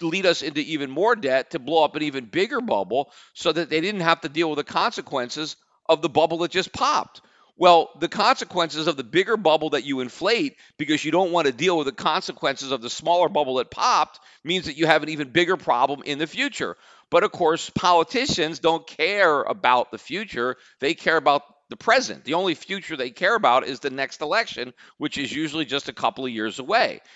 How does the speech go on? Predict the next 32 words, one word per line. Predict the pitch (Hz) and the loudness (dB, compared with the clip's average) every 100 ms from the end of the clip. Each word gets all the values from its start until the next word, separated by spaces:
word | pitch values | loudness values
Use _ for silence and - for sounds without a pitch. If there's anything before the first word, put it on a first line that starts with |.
| _ - | _ -8
And | 123 131 | -6 -2
so, | 160 135 127 - _ _ | 0 2 0 -8 _ _
you | 151 | -6
know, | 120 | -4
when | 135 139 | -4 -4
you're | |
thinking | 151 185 175 131 120 | -6 -6 -4 -6 -2
long | 160 208 208 | 0 0 -2
term, | - 113 92 135 - _ _ - | -4 -4 -4 -6 -14 _ _ 0
uh, | 110 104 | 0 2
that's | 135 151 | 0 0
when | 160 135 | -4 -6
you | 123 | -6
think | 123 107 120 | -6 -6 -6
about | 90 98 101 | -2 -2 -2
those | 107 117 | -6 -6
things. | 220 214 120 | -4 -4 -6
But | 107 107 | -8 -4
politicians | - 139 139 214 202 151 120 | 0 0 0 0 -2 -4 -4
don't | 113 - - | -4 -4 -12
think | 92 | -10
about | 92 110 | -4 -2
it. | 131 | -2
But | 147 | -2
what | 160 240 | -2 -2
is | 226 | -4
the | 170 160 | -4 -6
excuse | 123 - - 196 226 143 - - _ _ - | -6 -14 -10 -8 -4 -6 -8 -18 _ _ -4
of | 143 | -2
these | 147 139 | -2 -6
money | 131 156 247 | -2 0 0
managers, | 233 127 101 95 85 113 143 - | -4 -4 -6 -10 -6 -4 -4 -8